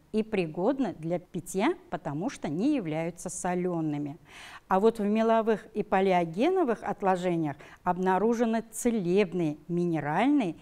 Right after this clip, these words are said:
терминальные воды. Ребят, как вы поняли слово «терминальные»? То есть, значит, они какие? Теплые, да?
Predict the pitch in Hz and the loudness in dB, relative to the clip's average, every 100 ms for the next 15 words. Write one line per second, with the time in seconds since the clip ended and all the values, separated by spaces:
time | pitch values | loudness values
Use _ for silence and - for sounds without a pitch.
0 | - - 262 262 269 226 170 170 185 202 | -16 -6 -2 0 0 0 0 0 -2 -2
1 | 196 180 196 156 151 - - - - 220 | -4 -4 -4 -6 -8 -14 -20 -14 -4 2
2 | 190 - 294 359 339 - 269 233 202 180 | 2 2 -2 0 -2 -2 0 2 0 -2
3 | 202 185 165 - 214 226 240 247 240 202 | -2 -2 -2 -4 -4 0 0 0 0 0
4 | 170 151 - - - - 180 160 175 165 | 0 -2 -6 -16 -20 -8 -6 -4 -2 -2
5 | 294 349 - 156 147 214 220 202 - 262 | -2 -2 -6 -6 -4 -4 -4 -6 -4 -4
6 | 247 131 - _ _ - 185 175 160 - | -4 -6 -12 _ _ -8 -4 -4 -6 -8
7 | 151 147 151 185 | -8 -6 -4 -2